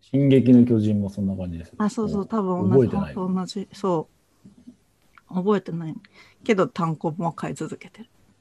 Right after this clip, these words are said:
Speaker 2: あとね、あ、そうそう。最近読み始めて面白かったのが、えっと「鬼滅ロス」の人に勧められてる漫画がいくつかあるんですけど、一個が「ワールドトリガー」っ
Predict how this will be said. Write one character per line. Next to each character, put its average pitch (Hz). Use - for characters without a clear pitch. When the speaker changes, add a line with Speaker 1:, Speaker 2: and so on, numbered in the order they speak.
Speaker 2:
あ 190
と 165
ね、 185
あ、 175
そ 175
う -
そ 165
う。 147
最 226
近 220
読 214
み 208
始 202
め 160
て -
面 170
白 170
か 190
っ -
た 175
の 156
が、 165
え 175
っ 170
と 156
「鬼 254
滅 294
ロ 302
ス」 -
の 170
人 170
に 151
勧 170
め 180
ら 175
れ 165
て 165
る 156
漫 165
画 160
が 156
い -
く -
つ -
か 156
あ 147
る 143
ん 143
で 139
す -
け -
ど、 151
一 202
個 190
が 156
「ワ 214
ー 240
ル 247
ド 233
ト 233
リ 185
ガ -
ー」 -
っ -